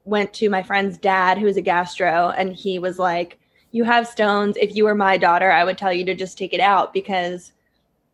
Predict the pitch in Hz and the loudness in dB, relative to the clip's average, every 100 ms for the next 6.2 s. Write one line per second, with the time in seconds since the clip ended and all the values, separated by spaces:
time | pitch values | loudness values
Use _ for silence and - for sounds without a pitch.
0 | _ _ _ _ - 254 254 214 214 208 | _ _ _ _ -4 -2 0 0 0 0
1 | 196 - 214 180 - 277 277 269 247 220 | -2 -4 -4 -4 -2 0 0 0 -4 -2
2 | 208 214 269 262 247 240 240 _ _ _ | -2 0 2 2 2 0 -4 _ _ _
3 | _ - 220 220 214 208 - 214 262 262 | _ -6 0 2 2 0 0 0 4 4
4 | 233 196 220 202 180 180 - 226 202 196 | 4 2 0 -2 -2 -8 -6 -2 0 0
5 | 165 196 - - 202 185 196 - 226 175 | -2 -2 -8 -2 -2 -2 -6 -2 0 0
6 | 180 214 | -2 -4